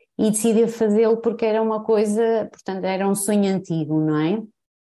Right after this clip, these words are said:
Eh, eu acho que a escrita é, é uma espécie de lugar onde eu me sinto bem, não é? E eu gosto muito,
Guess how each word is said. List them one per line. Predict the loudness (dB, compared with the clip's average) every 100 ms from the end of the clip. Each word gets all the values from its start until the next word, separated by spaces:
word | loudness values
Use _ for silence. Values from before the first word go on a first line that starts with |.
| _ _ -4
Eh, | 0 2 2 2 0 0
eu | -2
acho | -2 -2
que | -2
a |
escrita | -4 -2 -2 0
é, | 0 0 0 -2 -2 -4 -6
é | -4
uma | -4
espécie | -4 -4 -4
de | -4
lugar | -4 -2 -2 0
onde | -2 -2
eu | -2
me | -2
sinto | -2 -2 -2 -2
bem, | -2 -2
não | -2 -4
é? | -2
E | 0
eu | 0
gosto | 0 -2 -2 0
muito, | 2 0 -2 -4 -8